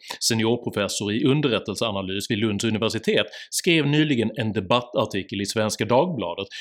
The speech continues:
i vilken han argumenterar för att det svenska våldsmonopolet inte längre existerar.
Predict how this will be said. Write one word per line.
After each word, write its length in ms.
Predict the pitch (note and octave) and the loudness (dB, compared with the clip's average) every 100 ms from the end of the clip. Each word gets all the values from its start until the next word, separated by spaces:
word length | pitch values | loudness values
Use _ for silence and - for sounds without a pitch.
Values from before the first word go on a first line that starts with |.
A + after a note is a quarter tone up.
| - | -4
i 160 | F#3+ G3+ | 2 4
vilken 400 | G3 D#3+ - G#2+ | 4 2 0 -2
han 120 | A2+ | 0
argumenterar 800 | B2+ A#2 A2+ G#2+ G2+ C#3 A#2+ A#2 - | 0 0 0 -2 -2 0 0 -2 0
för 340 | C3 A#2 A2+ | 2 2 0
att 140 | A2+ - | -6 -4
det 80 | G#2 | -2
svenska 480 | B2 C#3+ D#3+ - | 0 0 0 -2
våldsmonopolet 920 | G#2 A2+ C3+ - B2 G#2+ F#2+ F#2 F2+ - - | 0 2 0 2 0 0 -2 -6 -6 -6 -2
inte 280 | A#2 - | -2 0
längre 380 | G2+ G#2+ F2 E2+ - _ - | 0 0 -2 -10 -14 _ -10
existerar. 600 | G#2+ - F#2 C3 F#2+ G2+ | -8 -8 -8 -8 -10 -14